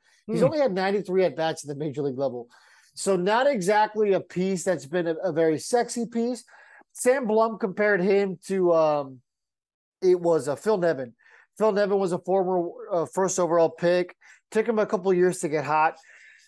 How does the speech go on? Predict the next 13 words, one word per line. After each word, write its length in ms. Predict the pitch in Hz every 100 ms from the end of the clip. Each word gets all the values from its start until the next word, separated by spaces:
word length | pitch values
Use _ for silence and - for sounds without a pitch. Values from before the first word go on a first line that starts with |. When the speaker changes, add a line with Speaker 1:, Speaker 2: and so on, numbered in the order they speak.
| -
Speaker 1:
Mickey 340 | 196 233 226
Moniak 600 | 185 196 208 202 185 175
was 140 | 170 170
also 1000 | 185 185 _ _ _ _ _ 185 165 170
a 180 | 170
number 240 | 156 160 165
one 140 | 160
overall 340 | 156 139 143 131
pick 400 | - 190 196 - _ _
in, 300 | 185 156 147
uh, 80 | 156 147
twenty 300 | - 165 156
sixteen, 640 | - 139 - - 143 123